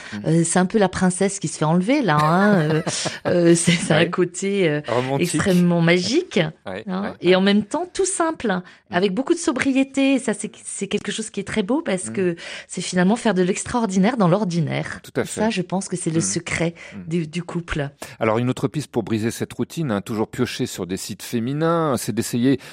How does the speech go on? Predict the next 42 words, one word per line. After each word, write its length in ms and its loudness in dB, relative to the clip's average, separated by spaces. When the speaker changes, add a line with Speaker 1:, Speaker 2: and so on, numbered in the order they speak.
Speaker 1:
de 100 4
nouvelles 500 4
activités 520 -2
ensemble, 580 0
hein, 200 4
se 140 -6
mettre 320 -4
au 60 0
vélo 240 -2
le 60 -4
dimanche, 360 -6
par 140 -6
exemple, 260 -6
tester 380 -2
des 180 0
ateliers 280 -2
de 60 -18
cuisine, 380 -4
pratiquer 440 -4
le 80 -4
yoga. 320 2
Est-ce 160 0
que 80 4
c'est 140 0
une 120 2
bonne 260 4
piste 360 -4
pour 120 2
avancer 320 0
dans 120 0
son 240 -2
couple, 480 -4
à 260 0
votre 280 -4
avis, 340 -2
faire 280 -4
des 140 -4
activités 600 -8
nouvelles 560 0
ensemble, 640 -4
Elisabeth 360 -6
Gailly ? 460 -6